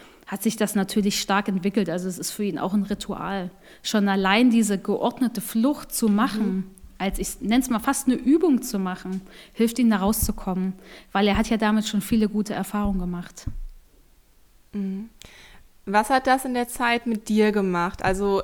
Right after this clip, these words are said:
Speaker 2: das ist ja auch eine super belastende Situation
Speaker 1: Mhm.
Speaker 2: für uns als Halter,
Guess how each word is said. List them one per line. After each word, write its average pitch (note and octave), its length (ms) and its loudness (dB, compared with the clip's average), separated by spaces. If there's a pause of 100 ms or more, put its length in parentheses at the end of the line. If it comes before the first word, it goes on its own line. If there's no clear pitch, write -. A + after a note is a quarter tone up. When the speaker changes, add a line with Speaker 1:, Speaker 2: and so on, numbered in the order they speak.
(100)
Speaker 2:
das G#3 140 -4
ist A3 160 -2
ja G#3+ 160 4
auch - 20 2
eine A3 140 0
super A#3 340 -2
belastende G#3+ 520 0
Situation G#3+ 960 -2
Speaker 1:
Mhm. G#3+ 60 -2
Speaker 2:
für G#3 240 0
uns A3 240 0
als G3 300 -4
Halter, A3+ 520 0